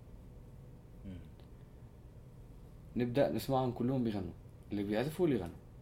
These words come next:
Speaker 1: نعم.
Speaker 2: الكل يغني الأول،
Speaker 1: مم.
Speaker 2: من غير آلات. تمام؟
Speaker 1: مهم.
Speaker 2: وبعدين الكل يضرب وهو بيغني.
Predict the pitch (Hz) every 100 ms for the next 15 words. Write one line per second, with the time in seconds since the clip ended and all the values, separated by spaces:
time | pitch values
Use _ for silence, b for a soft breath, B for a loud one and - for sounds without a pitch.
0 | - - 98 - - - - 135 110 -
1 | - - - - - - - - - -
2 | - - - - - 98 92 95 104 -
3 | - - - - - - - - - -
4 | - - - - - - 95 117 135 -
5 | - 101 95 90 - - - - - 92
6 | 98 107 139 147 - - - - 104 151
7 | 147 147 143 123 113 113 98 90